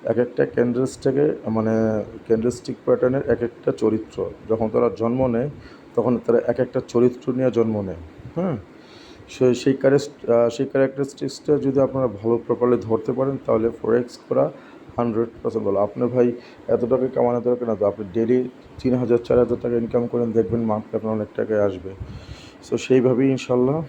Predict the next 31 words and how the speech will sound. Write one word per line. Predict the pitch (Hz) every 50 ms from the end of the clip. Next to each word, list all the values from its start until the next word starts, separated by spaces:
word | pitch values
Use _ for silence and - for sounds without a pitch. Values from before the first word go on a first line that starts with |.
| -
আশা | - 120 113 - 117
করি | 110 120 117 113
আপনারা | 110 110 - 113 107 110 110 110 107 - - - - - - - 110
ইয়ে | 107 104 107
করবেন। | 101 - - - 110 104 127 143 170 170 - - - - - - - - - - - - - - -
আর | - 117 117
আমার | 117 113 117 120 110
ড্রেসে | 113 123 - 131 127 - - -
ফরেক্স | 120 120 120 - - -
এম-, | 120 117 117 110 - - - - - -
ইয়া, | 120 117 113 110 110 107 - - 110
এমটি | 107 104 - - - 113 110 110 - - - - -
ফাইভ | 107 104 107 110 107 - - - -
রয়্যাল, | 113 107 110 104 98 98 101 98 - - -
যেটা | 104 92 107
হালাল, | 101 107 101 104 104 107 104 101
যেটা | 107 101 107
দেখতেছেন | 98 110 104 - - 107 - 98
আপনারা। | 104 107 - - 113 110 123 139 - - - - - - - - - - - - - -
তো | 117
সেইভাবেই | 113 - - 120 110 113 113 107 120 127 151 - 104
ভাই | 117 -
আল্লাহর | - 113 113 120 120 120
পথে | - 120 113 - 113 120
আসেন, | 117 113 - 120 127 170 - - - - - - - - - - - - - - - - - - - - - - - - - - - - -
বিশ্বাস | 113 120 - - - 120 -
করেন, | - - 120 120 123 131
হারামে | 123 - - 107 110 117 120 120 120
কোনোদিন | 120 123 123 123 123 120 117
আরাম | 110 110 110 110 107 107
নাই, | 107 101 98